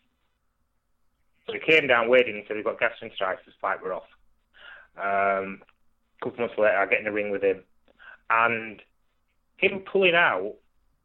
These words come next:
realistically, just gave me such a level of confidence in my ability and the fact that he was scared of me.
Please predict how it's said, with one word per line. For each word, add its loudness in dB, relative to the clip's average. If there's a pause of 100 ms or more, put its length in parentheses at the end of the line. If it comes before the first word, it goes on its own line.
(600)
realistically, -4
just -14
gave 2
me -10 (220)
such -2 (120)
a 2
level 0
of -4 (100)
confidence -8
in -14
my 0
ability -2 (460)
and -12
the -10
fact 2
that 0
he -8
was -10
scared -2
of -12
me. -12